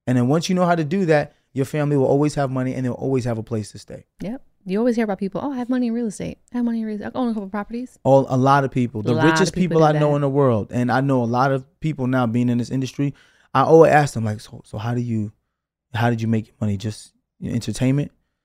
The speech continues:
Speaker 1: I mean, I started in entertainment, but I make a lot more of my money now in real estate. They
Speaker 2: Man.
Speaker 1: all say that. It doesn't matter if it's Tyler Perry or Draymond Green, or it doesn't matter what form of entertainment or athlete or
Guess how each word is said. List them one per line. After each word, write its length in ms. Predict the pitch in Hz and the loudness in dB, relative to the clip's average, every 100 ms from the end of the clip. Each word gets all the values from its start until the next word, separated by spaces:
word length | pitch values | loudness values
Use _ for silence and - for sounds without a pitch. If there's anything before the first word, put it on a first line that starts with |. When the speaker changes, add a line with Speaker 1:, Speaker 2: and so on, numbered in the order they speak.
| _ _ _ | _ _ _
Speaker 1:
I 60 | 202 | 4
mean, 140 | 214 | 4
I 40 | 214 | 4
started 380 | - 143 185 147 | 6 6 6 4
in 80 | |
entertainment, 500 | 127 123 113 127 123 | 0 -4 -2 0 0
but 140 | 120 120 | 2 0
I 60 | |
make 240 | 123 127 120 | 2 0 0
a 20 | |
lot 160 | 120 117 | 0 0
more 120 | 117 | 0
of 40 | |
my 100 | 113 | 0
money 220 | 113 110 107 | 0 0 0
now 200 | 104 101 | 0 -2
in 60 | |
real 160 | 98 95 | -2 -6
estate. 340 | - - - _ _ _ _ _ | -8 -14 -16 _ _ _ _ _
They 100 | 151 | 2
Speaker 2:
Man. 220 | 151 160 165 | 2 6 8
Speaker 1:
all 280 | 170 165 | 10 8
say 260 | 147 151 139 | 6 4 4
that. 260 | 117 98 - | 2 -2 -4
It 100 | 120 | 0
doesn't 280 | 143 139 143 | 2 2 2
matter 240 | 139 135 | 2 2
if 180 | 127 123 | 0 -2
it's 280 | 127 104 _ _ | -4 -6 _ _
Tyler 260 | - 135 135 | -4 -2 -2
Perry 500 | 117 135 131 127 123 | -2 -2 0 -2 -4
or 460 | 120 113 107 101 - _ _ _ _ | -4 -4 -4 -6 -10 _ _ _ _
Draymond 420 | - 135 135 131 123 | 0 2 2 0 0
Green, 540 | 123 131 131 131 127 | 0 2 2 2 0
or 180 | 120 117 | 0 -2
it 80 | 123 | 0
doesn't 220 | 139 143 | 0 0
matter 240 | 143 135 | 0 0
what 400 | 117 110 135 - | -2 0 2 2
form 300 | - 151 147 | -2 -6 -4
of 100 | 135 | -4
entertainment 640 | 135 131 131 - 139 139 131 | -6 -8 -8 -4 -2 -4 -4
or 140 | 120 - | -6 -4
athlete 580 | 113 135 - 131 131 127 | -2 -2 -4 -4 -4 -4
or 340 | 123 117 107 | -4 -2 -4